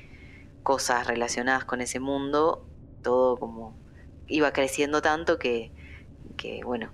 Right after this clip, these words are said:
que se empezaron a conectar todas esas cosas, ¿no? Y así fue como surgió, un poco por ganas de contar esa, eh,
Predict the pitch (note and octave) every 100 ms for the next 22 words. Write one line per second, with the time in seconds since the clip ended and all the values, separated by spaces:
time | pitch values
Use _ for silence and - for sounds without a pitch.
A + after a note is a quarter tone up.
0 | - - B2 A2+ C3 C3+ C3 B2+ A#2+ A#2+
1 | - C3 B2+ - B2+ A#2 A#2+ A2 A2 -
2 | - A#2+ A2 - - A#2+ C#3+ - - -
3 | - - - B2+ C3+ G3 F#3+ F3 D#3+ C#3
4 | C3 B2+ - C3 A#2+ - - - - -
5 | - - - B2+ C#3 C3+ C3+ - - -
6 | - - - - C#3+ C3+ C#3 D3+ D#3 D3+
7 | C3 B2+ B2+ B2 C3+ B2+ - - C3+ -
8 | - D3+ C3 F#2+ A2+ A#1+ A#1+